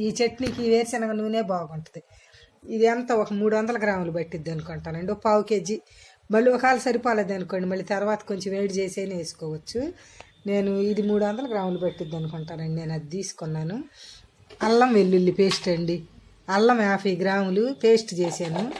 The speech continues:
అల్లం యాభై గ్రాములు, వెల్లుల్లి కూడా యాభై గ్రాములు. ఇది కేజీకి వంద గ్రాములు వేయాలండి. ఈ అర కేజీ కదా, అందుకని యాభై గ్రాములు అది, యాభై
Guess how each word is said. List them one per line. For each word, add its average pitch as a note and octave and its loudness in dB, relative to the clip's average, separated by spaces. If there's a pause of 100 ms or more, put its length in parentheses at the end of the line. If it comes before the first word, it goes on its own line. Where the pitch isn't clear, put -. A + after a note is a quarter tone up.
(480)
అల్లం A3+ 4
యాభై F#3+ -2
గ్రాములు, F#3+ -2
వెల్లుల్లి A#3 2
కూడా A3 2
యాభై E3 -4
గ్రాములు. D#3 -6 (680)
ఇది D3 -12 (300)
కేజీకి B3 4
వంద G#3 2
గ్రాములు G3 0
వేయాలండి. F3+ -2 (340)
ఈ G3+ 6
అర G3+ 6
కేజీ G3+ 2
కదా, G3+ 2
అందుకని F#3+ -2
యాభై F#3+ 0
గ్రాములు F#3+ 0
అది, G3 0
యాభై F3 -2